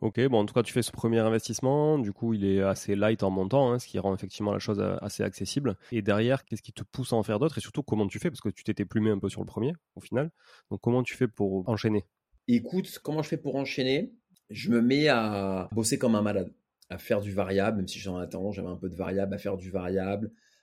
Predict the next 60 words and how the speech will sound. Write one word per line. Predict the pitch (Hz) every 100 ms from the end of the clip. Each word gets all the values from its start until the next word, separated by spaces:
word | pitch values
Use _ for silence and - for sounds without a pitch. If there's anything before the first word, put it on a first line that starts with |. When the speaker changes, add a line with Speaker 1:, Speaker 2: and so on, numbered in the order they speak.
| _
Speaker 2:
à | -
économiser, | 95 107 107 104 107 95 101 104 104 110 107 -
à | 73 92
revendre | 95 120 110 127 123
des | 113
trucs | 110 110
qui | -
servaient | 95 156 190
à | -
rien, | 101
parce | 104 107
que | 95
moi, |
je | 98
suis | -
le |
genre | 170
de | 185
mec | 107
qui | - 87
accumule | 101 - 110 107 101
des | 95
trucs, | - 101 101 98 -
des | 95
paires | 107 87
de | 95
skis, | 92 - 101
des | 95 87 98
ordi, | 90 90 92 95
des | 92 85
machins, | 85 - 95 90 92
des | 85
trucs. | - 95
Donc, | 95 -
en | 104
fait, | -
j'ai | 120
un | 120
déclic, | 117 139 139 151
si | -
tu | 92
veux. | 80 _ _
J'ai | -
un | 104
déclic, | 117 196
je | 180
me | 120
dis, « | 139 139
Ok, | 110 123
tu | -
vas | 104 104
arrêter | 113 127 123 160
de, | 143 113
d'être, | 104 101 101 101 - 95
entre | 95 -
guillemets, | 104 117
fataliste | 110 110 101 110 123 107
en |
disant, | 92 95 120
euh, | 127